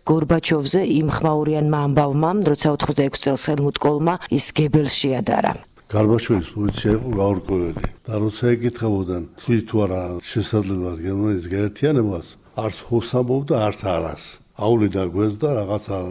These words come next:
Speaker 2: ცოტა წაიბოდიალებდა რაღაცებზე და <laughs> ხო, და, მ, როცა ოტავაში დაისვა ეს საკითხი, სხვა შორის ბეიკერის ერთ-ერთი კითხვა ასეთი იყო, „გარბაჩოვი როგორ შეხვდება?“ და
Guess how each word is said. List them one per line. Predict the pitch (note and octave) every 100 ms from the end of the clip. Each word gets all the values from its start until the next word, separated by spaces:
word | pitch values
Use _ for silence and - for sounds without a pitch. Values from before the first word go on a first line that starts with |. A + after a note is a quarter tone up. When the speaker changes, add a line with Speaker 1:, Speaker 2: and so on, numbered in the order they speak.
| F2 E2+
Speaker 2:
ცოტა | - G2 G2+
წაიბოდიალებდა | - G#2+ G#2 G2 G2+ G#2+ A2 G2+ F#2+
რაღაცებზე | F2+ F#2 G2 - A2 F#2+ G#2+
და | C3 D#3 D3 - -
<laughs> | A#2 - G2 - - - -
ხო, | A2+
და, | G2 G2
მ, | E2+ F2 E2 E2+ F2 F#2
როცა | G#2+ A2+ A#2
ოტავაში | F#2+ A2 A#2+ A#2 G#2+ -
დაისვა | F#2+ A2 D#3+ B2 A2+
ეს | G2+ -
საკითხი, | G2 F2 F2+ - E2 D2 -
სხვა | - A2+
შორის | A2+ A#2+ F#2
ბეიკერის | F2 F#2+ G2 G#2 A2+ F2+ -
ერთ-ერთი | G2 - G#2+ G2+ A#2
კითხვა | G#2+ G#2 - C3+
ასეთი | G2+ G#2 - F#2+
იყო, | F2 F2 E2 -
„გარბაჩოვი | - G#2+ A2 A2 A#2+ - C3+
როგორ | G2+ G2 F#2
შეხვდება?“ | - F2 - F#2+ E2 E2 - -
და | G#2